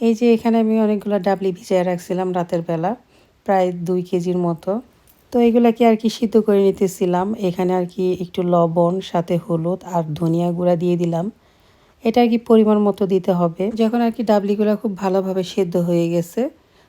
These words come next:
তো আমি প্রেশার কুকারে আর কি সিদ্ধ করে নিয়েছি। প্রেশার কুকারে সিদ্ধ করলে দেখা যায় তাড়াতাড়ি হয়ে যায়। তো সেদ্ধ হওয়ার পরে এর মধ্যে আমি এক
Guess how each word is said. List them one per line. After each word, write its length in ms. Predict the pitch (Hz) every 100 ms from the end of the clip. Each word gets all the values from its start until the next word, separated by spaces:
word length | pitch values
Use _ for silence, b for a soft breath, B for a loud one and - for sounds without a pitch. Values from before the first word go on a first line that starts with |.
| b
তো 80 | 226
আমি 100 | 208
প্রেশার 340 | 208 208 208
কুকারে 380 | 208 220 226 214
আর 60 | 196
কি 100 | 202
সিদ্ধ 260 | 214 180 185
করে 200 | 185 175
নিয়েছি। 260 | 175 175
প্রেশার 340 | 208 190 180 185
কুকারে 280 | 180 190 185
সিদ্ধ 240 | 202 175
করলে 280 | 185 185 185
দেখা 280 | 180 175 175
যায় 160 | 175
তাড়াতাড়ি 420 | 175 180 175 185 175
হয়ে 160 | 170 160
যায়। 200 | 165 240 - b b b b b b
তো 100 | -
সেদ্ধ 320 | 220 240 214 226
হওয়ার 300 | 214 220 214
পরে 340 | - 214 202
এর 80 | 196
মধ্যে 300 | 190 180 196
আমি 160 | 185
এক 200 | 190 180